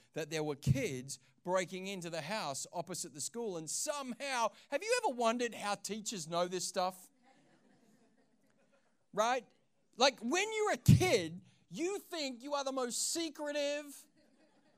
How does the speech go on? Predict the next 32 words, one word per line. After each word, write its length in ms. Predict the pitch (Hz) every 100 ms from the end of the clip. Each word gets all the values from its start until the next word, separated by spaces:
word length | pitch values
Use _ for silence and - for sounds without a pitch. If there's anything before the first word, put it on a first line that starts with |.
| _ _ _ _ _ _ _ _ _ _ _ _ _ _ -
Right? 260 | 196 233 226 _ _ -
You 220 | 285 294
can, 140 | 262 220
I 60 |
mean, 220 | 247 247
they 320 | 226 302 330 320
don't 260 | 302 277
know 200 | 277 285
what's 260 | 269 247 -
going 400 | 254 254 247 240
on. 500 | 247 247 247 254 240 _ _ _ 240
But 120 | 247
now 240 | 277 330 403
you're 160 | 403 302
a 40 |
parent 600 | 196 - 233 285 320 320 - -
and 160 | 208 220
you 140 | 294
think 320 | - 311 240
your 300 | 185 202 262
kids 400 | 254 285 285 247
are 40 | 208
keeping 400 | 254 233 214 170
secrets 500 | - 269 285 294 277
from 280 | 233 180 175
you? 400 | 247 302 320 294 - _ _ - - _ _ _ _ _ _ _ _ -
It's 140 | 220
actually 400 | 330 320 294 330 294
you 400 | 359 403 294 269
keeping 380 | 294 277 285 262
the 80 |
secret 400 | 220 302 269 277